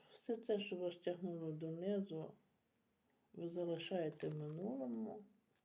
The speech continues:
Так, крутий поворот долі, це, у когось це буде подорож, е, у когось це буде зустріч, е,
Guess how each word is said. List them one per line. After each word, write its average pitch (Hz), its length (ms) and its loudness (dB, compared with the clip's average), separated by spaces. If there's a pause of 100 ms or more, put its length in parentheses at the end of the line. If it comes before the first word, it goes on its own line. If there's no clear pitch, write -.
(2500)
Так, 165 400 -8 (500)
крутий - 260 2
поворот 165 500 -2
долі, 202 480 4 (160)
це, - 120 -10
у - 80 -6
когось 180 440 -6
це 170 80 -2
буде 165 500 0 (400)
подорож, 196 720 4
е, 160 420 0 (1120)
у 139 360 -4
когось 175 420 -4
це 175 80 0
буде 160 640 -2 (1700)
зустріч, 170 800 -2
е, 156 460 2